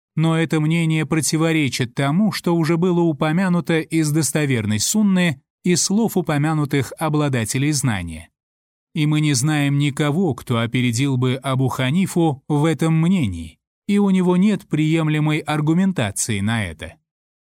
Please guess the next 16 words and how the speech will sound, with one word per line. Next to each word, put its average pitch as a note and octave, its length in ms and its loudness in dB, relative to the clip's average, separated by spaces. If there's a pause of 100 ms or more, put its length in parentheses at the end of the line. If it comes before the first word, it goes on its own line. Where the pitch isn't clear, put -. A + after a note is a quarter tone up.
(140)
Также C#3 480 0
Ибн C#3 300 0
аль-Мунзир C#3 540 0
сказал: A#2 580 -4 (380)
Полюции, A#2+ 800 -4 (100)
появление D#3+ 680 0
жёстких C#3+ 540 -2
волос D3 440 0
вокруг C3+ 440 -2
полового C3 480 0
органа, A#2 580 -4 (340)
а E3+ 160 -2
также E3+ 400 -2
достижение D#3+ 800 0
пятнадцатилетнего C#3 1080 -2
возраста D#3+ 720 0